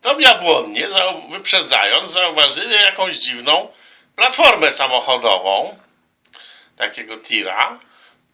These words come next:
płaskiego, na którym coś dziwnego jechało. Okazało się, że to był czołg.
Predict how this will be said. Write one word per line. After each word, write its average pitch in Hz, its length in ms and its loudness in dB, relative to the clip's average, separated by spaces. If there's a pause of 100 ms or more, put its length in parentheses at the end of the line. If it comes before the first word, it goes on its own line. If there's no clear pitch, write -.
(220)
płaskiego, 117 840 0 (600)
na 151 160 0
którym 190 760 2 (960)
coś 214 240 -2
dziwnego 160 500 2
jechało. 110 640 -2 (600)
Okazało 170 540 2
się, 269 340 2 (540)
że 131 120 -10
to 190 160 2
był 320 180 -8
czołg. 123 560 2